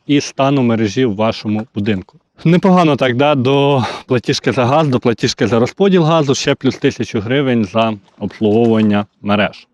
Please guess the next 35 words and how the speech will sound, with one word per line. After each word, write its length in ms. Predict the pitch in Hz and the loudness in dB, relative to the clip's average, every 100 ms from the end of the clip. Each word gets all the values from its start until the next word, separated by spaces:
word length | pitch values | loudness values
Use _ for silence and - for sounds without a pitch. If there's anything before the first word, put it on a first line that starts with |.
| _ - | _ -2
Але 260 | 139 190 | 0 0
цю 140 | - 202 | 0 -2
платіжку 420 | 147 185 - 135 | 0 -2 -2 -2
ви 60 | |
будете 300 | 120 131 - | 0 -2 -2
отримувати 480 | 113 139 160 139 - | -4 0 0 0 -2
досить 380 | 104 135 - 117 | -2 -2 -2 -4
нечасто. 460 | 120 - 110 - 101 | -4 -2 -4 -2 -2
Ну, 100 | 107 | -2
в 60 | |
цьому 300 | - 165 180 | 0 2 4
році 260 | 156 - 131 | 2 0 -4
отримують, 480 | 101 139 143 120 110 | -4 -2 -2 -4 -4
напевно, 500 | 98 117 117 113 107 | -6 -4 -4 -4 -6
що 220 | - 104 | -8 -12
всі, 320 | - - 110 | -12 -6 -4
так 240 | - 90 | -4 -12
як 100 | 98 | -12
перший 340 | - 104 - 131 | -8 -8 -4 -2
раз. 260 | 139 170 _ - - | -2 -2 _ -20 -14
А 140 | - 139 | -6 -6
потім 560 | - 170 - 117 107 - | 0 -2 0 -4 -4 -4
обслуговування 760 | 139 - 143 160 143 127 123 117 | -10 -4 -2 0 2 0 0 0
мереж, 520 | 117 139 123 98 - 175 | 0 0 0 -2 -10 -10
е, 240 | 107 107 101 | -4 -2 0
вік 280 | 135 - | -2 -2
яких 300 | 107 - 101 | -4 -2 -4
до 140 | 95 120 | -2 -4
двадцяти 420 | 104 113 - 123 | -2 -6 -4 -6
п'яти 320 | - 107 120 | -4 -4 -2
років 340 | 113 104 101 107 | -2 -4 -6 -2
раз 260 | 117 - 110 | -2 -2 -6
на 160 | 92 | -8
п'ять 380 | - 113 160 180 | -4 -2 0 0
років, 340 | 190 185 156 | -2 0 -4